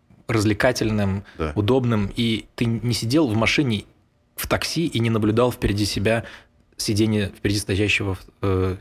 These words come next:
Speaker 1: впереди стоящего кресла, которое вообще никогда не используется практически.
Speaker 2: Ну,
Speaker 1: Да?
Speaker 2: там бывают какие-то экранчики, что-то такое.
Speaker 1: Ну, в смысле, в-, на том сиденье практически никогда никто не сидит.
Speaker 2: А, в этом смысле.
Speaker 1: Потому что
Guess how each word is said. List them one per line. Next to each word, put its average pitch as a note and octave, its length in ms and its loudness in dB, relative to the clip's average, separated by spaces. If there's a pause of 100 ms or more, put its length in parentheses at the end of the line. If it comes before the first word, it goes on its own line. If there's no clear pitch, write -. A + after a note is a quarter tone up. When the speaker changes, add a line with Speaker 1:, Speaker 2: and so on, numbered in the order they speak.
(120)
Speaker 1:
впереди G#2 400 -2
стоящего A2 500 0
кресла, D3 360 2
которое A2+ 440 0 (380)
вообще B2 220 0
никогда A#2 260 2
не A#2 120 2
используется G2 600 0 (640)
практически. - 600 -2 (340)
Speaker 2:
Ну, A2+ 100 2
Speaker 1:
Да? E3+ 60 4
Speaker 2:
там F#3 140 6
бывают C#3+ 260 6
какие-то F#2+ 180 0
экранчики, G2+ 520 -2
что-то - 240 -14
такое. - 200 -4
Speaker 1:
Ну, D#3+ 60 0
в - 40 -6
смысле, D3+ 320 0 (380)
в-, A#2 360 -6
на C3+ 120 2
том D3 240 -2
сиденье C3+ 380 2
практически - 420 -2
никогда A#2+ 240 0
никто A#2 200 0
не A#2 100 4
сидит. B2 400 -2
Speaker 2:
А, C3 240 2 (120)
в A2+ 40 -4
этом A2+ 140 -4
смысле. - 240 -18
Speaker 1:
Потому C3 240 2
что - 140 -6